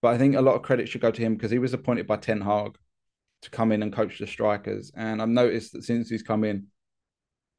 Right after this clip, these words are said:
Rashford's finishing has been a lot more composed and a lot more decisive. And I think we've all known that he can score goals and he can finish, but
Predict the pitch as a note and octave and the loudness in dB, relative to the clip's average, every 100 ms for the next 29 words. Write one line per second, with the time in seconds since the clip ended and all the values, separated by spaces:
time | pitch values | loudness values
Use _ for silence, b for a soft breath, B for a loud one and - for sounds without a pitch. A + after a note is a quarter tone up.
0 | _ _ _ _ _ - D3+ E3 - D#3 | _ _ _ _ _ 0 2 2 0 -2
1 | - - - _ _ _ - D3 C3+ - | -2 -10 -18 _ _ _ 4 6 6 4
2 | G#2 G#2+ G#2+ - A#2 A2 - A#2 A2 A2 | -2 -2 -6 -2 2 2 2 2 4 2
3 | A2 G#2 - - _ _ _ _ _ _ | 0 -2 -8 -14 _ _ _ _ _ _
4 | _ _ _ C3 C3 C#3 B2+ B2 A#2 A#2+ | _ _ _ 4 4 6 4 2 0 2
5 | G#2+ G2+ - A2+ A2 A2+ A#2 G#2 G#2 - | 0 -2 -6 -4 0 0 0 -2 -4 0
6 | A2 G#2+ G#2+ G#2 A2 G#2+ G#2+ - _ _ | 0 0 -6 -4 -2 -2 -4 -12 _ _
7 | _ _ _ _ B2+ C#3+ C#3 A2+ G2+ - | _ _ _ _ 2 2 4 0 -2 0
8 | B2+ A#2 A#2 A2+ G#2+ G#2+ G#2+ G#2+ - G#2+ | 4 4 4 2 2 0 -2 -4 -2 -4
9 | G2 - _ _ _ _ _ _ _ _ | -4 -8 _ _ _ _ _ _ _ _
10 | _ _ _ _ - - A#2+ A#2 A2+ A2 | _ _ _ _ -4 4 6 8 6 6
11 | G#2+ G2+ G2 A#2+ A2 G#2+ - - G2 A#2 | 0 0 -2 -2 0 -4 -10 -2 0 0
12 | - | -2